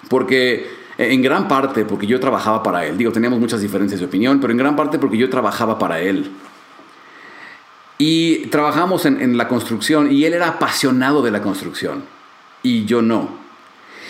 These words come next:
Y él se quejaba de que yo no tenía iniciativa, de que yo era flojo, de que yo no tenía empuje, de que no, no me interesaba, de, de mil cosas. Y, y chocábamos muchísimo.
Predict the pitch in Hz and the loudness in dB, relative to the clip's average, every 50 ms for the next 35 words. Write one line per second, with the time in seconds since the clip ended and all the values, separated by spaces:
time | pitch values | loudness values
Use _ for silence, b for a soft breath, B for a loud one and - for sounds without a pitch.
0 | B B - 147 151 165 180 175 185 214 208 202 180 - 196 208 196 160 135 120 | B B 0 2 4 2 2 2 0 0 0 0 -2 0 0 2 2 2 2 2
1 | 117 117 - 104 107 131 131 127 135 131 127 127 113 131 135 135 135 135 127 117 | 2 2 0 2 0 0 0 2 2 2 2 2 2 2 2 2 2 2 2 0
2 | 117 117 113 113 107 107 104 - 98 101 95 92 104 113 135 160 156 110 117 113 | 2 2 2 0 0 0 -2 -4 -2 -2 0 0 2 2 2 0 0 -2 -2 -2
3 | 117 117 117 104 110 113 110 110 110 107 107 101 95 92 92 - - - - - | 0 -2 -2 0 2 2 2 2 2 2 0 0 0 -2 -4 -6 -12 -16 -16 -14
4 | - - 113 120 117 117 - - 120 117 127 147 151 135 123 - - 117 107 120 | -6 -2 0 2 2 0 0 0 2 2 4 4 2 2 0 0 -2 0 0 2
5 | 120 123 123 120 113 113 113 117 110 113 - 139 147 143 143 - 135 127 135 143 | 0 0 0 0 0 2 2 0 -2 0 2 2 2 2 2 0 2 2 2 2
6 | 131 120 - - 117 113 107 98 98 B B B B 117 131 139 139 143 139 139 | 2 0 -2 0 0 0 0 -2 -4 B B B B 0 2 4 4 4 4 4
7 | 135 131 135 139 127 117 110 98 - 127 120 127 135 127 131 131 127 131 131 131 | 2 2 2 0 0 0 -2 0 0 0 2 2 2 2 2 2 2 2 2 2
8 | 127 123 127 127 127 127 123 127 B B B B 143 165 180 - - 185 180 175 | 0 0 2 2 0 0 0 -4 B B B B 0 0 0 0 0 0 0 2
9 | - 135 110 107 123 143 139 156 143 151 147 - 147 139 143 151 156 165 180 180 | 2 0 0 2 2 0 2 2 0 0 0 -2 -2 0 0 0 0 0 0 2
10 | 170 147 113 117 117 110 - - 147 143 - 139 104 92 85 85 76 | 2 2 2 0 0 -2 -2 -4 -2 -2 0 0 0 0 0 -2 -6